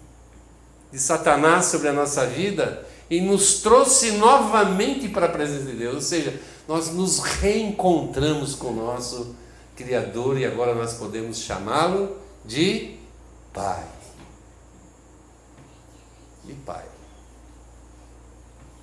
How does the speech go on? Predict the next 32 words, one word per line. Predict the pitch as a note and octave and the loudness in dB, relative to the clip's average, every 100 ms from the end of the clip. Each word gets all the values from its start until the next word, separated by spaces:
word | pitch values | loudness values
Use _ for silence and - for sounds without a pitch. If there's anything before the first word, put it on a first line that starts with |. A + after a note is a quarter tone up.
| - - - - - - - - | -20 -20 -20 -20 -20 -20 -20 -14
Então | G#2 C#3+ | -4 0
a | D3+ | 0
gente | D3+ | 0
vê | C#3 D#3+ | 0 0
que | E3 | 2
a | C#3 - | 0 2
cruz, | D3+ G#3 E3 - - - - - - - - - - - - - - - - - - | 4 4 4 0 -6 -10 -16 -20 -20 -20 -20 -20 -20 -20 -20 -20 -20 -20 -20 -20 -14
ela | B2 D3 | -8 -6
é | |
muito | D3 F#3+ C#4 - B3+ | -4 -6 -4 -4 0
mais | F#3+ F3+ D#3+ | 4 4 2
do | C#3+ | -2
que | D3+ | -4
a | - | -4
figura | - C#3 C#3 B2+ | -6 -6 -4 -2
de | |
alguém | A#2+ B2 A#2+ | -2 -2 -2
morrendo, | A2+ G2+ C3 D#3+ F3 E3+ E3 D#3 | -4 -4 0 2 2 0 -2 -2
de | C3+ | -2
alguém | A#2 A2+ B2+ A#2 | -2 -2 -4 -4
ali | A#2 | -6
sofrendo, | - G#2 - D3 E3 F3 F3 E3+ E3 D#3+ D#3 D#3 - - | -8 -10 -6 0 2 4 4 4 2 2 -2 -4 -14 -18
que | - | -10
nos | A#2+ A#2 | -8 -4
causa | - B2+ B2 | 2 2 2
dor, | G#2+ G2 C#3+ D#3 D3+ D3+ | -4 -2 2 4 6 4
nos | C#3 B2+ | 0 -2
causa | - C#3 C#3 C3 B2+ - - - - | 0 4 4 4 2 0 -8 -16 -8
algum | A2 B2 C3+ | -4 -2 -2
tipo | C3+ C3+ C3+ | -2 -6 -4
assim | B2 - C3+ C3 | -4 -4 -6 -6
de, | B2+ A#2+ G#2 | -6 -8 -10